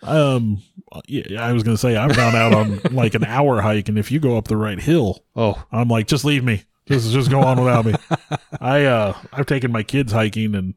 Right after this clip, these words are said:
Speaker 1: you know, I, I'm gonna say it says a lot about my physical condition, but, like, Bennett Springs, there's, there's a pretty sizable hill you go up at one point, and I, I would be lying if I didn't say I got to the top and had to sit there for <laughs> fifteen
Speaker 2: More than
Speaker 1: minutes.
Speaker 2: a little winded, yes. I feel your
Speaker 1: So,
Speaker 2: pain.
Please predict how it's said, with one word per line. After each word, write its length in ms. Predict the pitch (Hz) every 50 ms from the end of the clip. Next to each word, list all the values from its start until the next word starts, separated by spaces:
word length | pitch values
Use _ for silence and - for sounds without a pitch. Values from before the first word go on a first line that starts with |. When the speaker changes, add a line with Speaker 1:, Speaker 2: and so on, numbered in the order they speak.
| - _ _ _ _ _ _ _ -
Speaker 1:
you 100 | 113 117
know, 160 | 110 104 101
I, 200 | 98 107 110 113 127
I'm 80 | 123
gonna 120 | 123 123 107
say 220 | 107 117 110 107
it 100 | 110 107
says 160 | - 120 104
a 40 | 110
lot 160 | 110 110 110
about 180 | 104 110 107 98
my 100 | 107 107
physical 360 | 104 127 117 113 107 110 107
condition, 460 | - 110 104 117 131 123 - 113 104
but, 160 | 101 101 98 _ _ _ _ _ _ _ -
like, 180 | 101 104 104 101
Bennett 400 | 98 101 104 113 131 127 113 104
Springs, 460 | - - 117 127 139 135 117 110 101
there's, 220 | 113 127 131 110
there's 200 | 107 113 120 110
a 40 | 104
pretty 240 | 98 - 147 139 113
sizable 480 | - - 120 123 123 113 110 107 107 98
hill 200 | - 131 165 147
you 140 | 117 110
go 180 | 104 117 110 110
up 120 | 107 107
at 80 | 113 101
one 200 | 104 113 113 107
point, 300 | - 113 110 107 101 - _ _ _ _ _ _ _ _ -
and 160 | 110 104 110
I, 340 | - 98 113 135 139 117 - - - -
I 120 | 107 117
would 180 | 117 117 110 104
be 220 | 107 107 101 95 - -
lying 440 | - 104 110 113 120 127 139 139 131
if 120 | 120 107 107
I 120 | 110 113
didn't 200 | 120 123 113 110
say 160 | - 123 117 110
I 60 | 113
got 200 | 110 123 123 -
to 80 | 120
the 80 | 110 107
top 340 | - 135 123 127 131 - -
and 80 | 107
had 140 | 110 117 104
to 60 | 104
sit 180 | - - 226 -
there 160 | - 120 113 -
for 140 | - -
<laughs> 20 | 127
fifteen 380 | - - - 120 107 110 120 127
Speaker 2:
More 120 | 143 143
than 140 | 147 143 151
Speaker 1:
minutes. 180 | 139 - 131 131
Speaker 2:
a 20 |
little 180 | 131 131 127 127
winded, 360 | 127 117 113 107 101 98 98
yes. 360 | 107 101 101 95 92 - -
I 160 | 113 101 110 107
feel 240 | - 127 131 110
your 100 | 117 117 110
Speaker 1:
So, 20 |
Speaker 2:
pain. 320 | 117 110 101 101 98 101